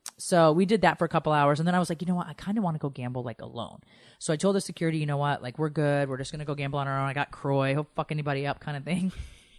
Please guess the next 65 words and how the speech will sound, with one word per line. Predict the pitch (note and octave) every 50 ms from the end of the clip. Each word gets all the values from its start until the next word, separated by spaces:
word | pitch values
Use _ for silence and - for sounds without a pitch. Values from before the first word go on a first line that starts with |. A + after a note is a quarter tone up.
| - _ _
And | - G#3 G#3 G3 F3+ - -
that | F#3 G#3+ A3+ A3+
didn't | - G3+ E3+
work | D#3 C#3+ C#3+ -
out. | B2+ B2+ D3 E3 - - _ _ - - - -
We | E3 D#3+ D3+ D3+ C#3
had | C#3+ D3+ D3 C#3
people | - F3 D3 D#3+ D3 C#3 A#2+
with | C#3 D3 C#3 D3
us | C#3 C3 - - - _ _
the | - C#3
whole | C3+ C3+ C3
time | - C#3 C3 C3 C3
talking | C#3 B2 B2+ - C#3+ C#3
and | B2+ -
taking | C3+ B2+ - C3
pictures. | - - B2 - - C3+ C3+ C3 B2 -
So | - - - F3 D#3 D3 C#3+ C#3+ - -
by, | D#3 E3+ F#3
like, | A3+ C4 D4 - -
two | - - A3 A3
o'clock, | G#3+ - - C#3 B2 B2 B2+ - - _ - - - - - - - _ _ -
I'm | C#3+ D3+ D3 D3+
like, | D3 C#3
"Croy, | - - - C#3 C3+
we | C3+ C#3
gotta | C3+ A#2 A2+
just | A#2 C3 B2+ -
go | - C3+
to | C3 -
bed. | - B2+ A#2+ B2
Like, | A#2 A#2 - C3
I'm | B2 B2
wore | B2+ B2 A#2+
out. | A#2 A#2 A#2 A#2 A#2
We | B2
have | B2 -
to | -
catch | - - B2 - B2+
a |
flight | - - B2+ A#2+ -
in | C#3
a | B2+
couple | - A#2+ C3+ B2+
hours." | A#2+ A#2+ A#2 B2 B2 B2 B2+ B2 - - _ _ _ _ _ _ _ _ _ _ _ _ _ _ _ -
I | - C#3 C#3+
got | D#3+ F#3+ A#3
upstairs | - - - E3+ F#3+ F3+
and | D#3+
my | C#3 C3+ C3
neck | B2 B2 C#3 D3 - -
was | - D3+ - -
literally | C3 B2 C3+ C3 B2+ B2+ B2+ B2+ A#2+
killing | A2+ - C#3 C3+ B2+
me. | B2 A#2
And | A#2+ A#2
Croy's | - C#3 B2+
like, | C3+ -
"I | B2+
think | - G3+ A3 -
you're | C#4+ G3
just | E3 B2+ - -
exhausted, | A#2 - - C#3 D#3+ G3 F#3+ - - G3+ E3+
Kim." | - - F#3+ F3+ F3 D#3+ C#3+
And | B2+ A#2+ B2